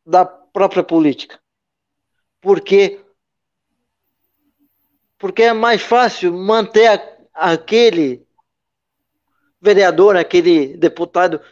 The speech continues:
que tá há dez mandatos, reeleger aquele lá, do que pegar um cara interessado e eleger o,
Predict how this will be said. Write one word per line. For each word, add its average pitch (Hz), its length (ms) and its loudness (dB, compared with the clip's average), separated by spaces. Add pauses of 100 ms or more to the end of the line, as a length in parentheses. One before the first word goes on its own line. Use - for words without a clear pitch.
(220)
que 185 140 -4
tá 175 760 -2
há 165 920 0
dez 214 400 2
mandatos, 202 800 -2 (1000)
reeleger 208 600 4
aquele 202 300 2
lá, 208 420 -2 (340)
do 247 140 -8
que 233 420 -4 (520)
pegar 226 320 2
um 208 320 0
cara 196 400 0
interessado 196 1000 -2 (2000)
e 233 380 -8 (560)
eleger 226 540 2
o, - 300 -10